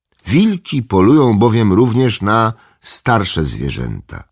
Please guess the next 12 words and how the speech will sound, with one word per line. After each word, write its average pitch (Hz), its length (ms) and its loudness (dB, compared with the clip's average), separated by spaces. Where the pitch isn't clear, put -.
Niedźwiedzie 98 640 2
zaś 64 400 -8
coraz 208 420 0
intensywniej 147 880 2
wyłapują 117 640 2
młode, 98 600 0
co 190 480 2
poważnie 147 580 2
zaburza 107 560 0
strukturę 110 680 0
wiekową 82 600 0
stad. 53 460 -6